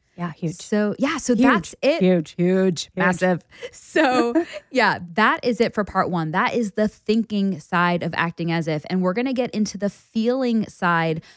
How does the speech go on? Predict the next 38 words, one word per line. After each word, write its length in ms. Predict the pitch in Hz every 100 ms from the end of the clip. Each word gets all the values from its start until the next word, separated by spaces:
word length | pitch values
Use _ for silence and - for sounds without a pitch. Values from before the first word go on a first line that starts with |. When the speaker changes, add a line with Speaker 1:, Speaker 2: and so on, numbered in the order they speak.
| _ 180
Speaker 2:
of 100 | 180
acting 360 | 175 185 185
as 160 | 175 175
if 120 | 180
in 100 | 175
part 220 | 185 180
two. 240 | - 190 180
And 120 | 170
this 160 | 170 202
is 80 |
the 100 | -
part, 280 | - 185 175 160
honestly, 380 | 170 185 190
that's 180 | 175 160
the 100 | 165
most 280 | 160 156 -
skipped 280 | - 165 139
over. 400 | 160 170 254 339 _ _ _ -
And 160 | 185
I 80 | 175
think 220 | 175 190
it's 160 | 180 -
the 80 | 185
most 240 | 180 175
important 400 | 165 147 185 156
part, 220 | - 185 160
and 80 |
you'll 120 | 165 -
understand 440 | 156 151 156 143
why 200 | 139 139
when 140 | 139 127
we 80 | 120
talk 200 | 120 -
about 220 | - -
it. 100 | - _ _ _
Speaker 1:
So 80 | 196
don't 120 | 185 165
skip. 260 | 190 170